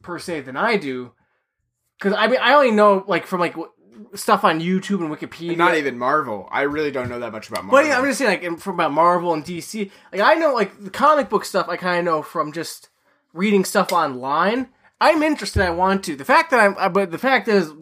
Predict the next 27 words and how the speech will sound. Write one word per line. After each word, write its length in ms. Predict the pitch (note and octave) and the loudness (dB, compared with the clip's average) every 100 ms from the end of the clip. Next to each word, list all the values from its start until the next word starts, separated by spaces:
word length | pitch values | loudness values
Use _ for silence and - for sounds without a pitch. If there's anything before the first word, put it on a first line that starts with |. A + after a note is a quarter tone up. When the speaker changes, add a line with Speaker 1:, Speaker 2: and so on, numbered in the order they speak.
| D#3 | -18
Speaker 1:
for 160 | E3+ | -4
both 260 | E3+ A#3 F#3+ | 4 4 4
of 100 | C#3 | -2
us, 240 | C3 - | -4 -4
we're 100 | E3+ | -6
such, 280 | E3+ A3+ G3 | -2 -2 0
like, 260 | F#3+ D3+ - _ _ _ - | 0 0 -6 _ _ _ 0
continuity 640 | G#3 G#3 E3+ E3+ F3+ F#3 | 4 4 4 2 4 2
and 100 | E3 | 0
perfectionist 580 | C#3+ F3 D#3+ - F#3 - | -4 -4 -4 -2 -4 -2
whores. 420 | F3+ F3+ F#3 - - - _ _ | 0 2 2 -2 -14 -20 _ _
For 160 | - F#3 | 2 2
us, 120 | F3+ | 4
it's 80 | F#3 | 2
kinda 140 | G3+ D3+ | 2 2
like, 80 | |
"Well, 120 | C3+ C3 | -2 -6
where 180 | F#3 | -6
the 60 | F#3+ | -6
fuck 280 | - F#3+ - | -4 -4 -2
do 120 | G3 | -4
I 80 | E3+ | -2
begin? 520 | F3+ F3 G3 C#3 A2 | -4 0 0 0 -6
Speaker 2:
Yeah. 300 | A#2 A#2 G#2 - - | -8 -6 -8 -10 -4
Speaker 1:
Do, 140 | F#3 D#3 | -4 -2
do 140 | D3+ | -4
I, 140 | D3 | -4